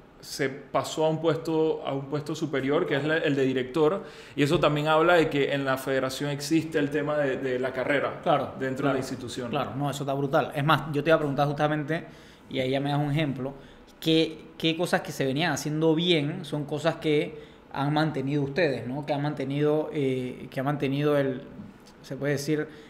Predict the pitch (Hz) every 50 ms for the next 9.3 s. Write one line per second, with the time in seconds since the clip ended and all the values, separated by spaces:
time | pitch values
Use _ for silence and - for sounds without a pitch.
0 | - - - - 165 156 151 151 160 160 - 165 151 - 202 202 196 196 190 160
1 | 156 143 147 151 170 165 156 147 147 143 143 151 156 160 165 165 - - - 165
2 | 147 139 135 135 135 135 135 143 156 165 160 156 151 151 160 185 - - - -
3 | - - 151 143 139 143 151 156 - - - - - - 156 143 139 123 123 131
4 | 120 123 - 190 170 - - - - - - - - 254 208 156 151 - 185 190
5 | - 208 214 196 147 131 - - - 180 160 160 - 214 233 240 247 240 226 233
6 | 240 233 196 247 240 233 190 156 151 143 139 131 - 147 151 143 143 143 143 135
7 | 135 127 123 110 - - - 139 135 139 127 165 139 131 127 160 160 190 202 -
8 | - 151 139 147 170 185 185 170 147 - - 156 160 156 160 175 180 196 190 -
9 | - 208 214 - - -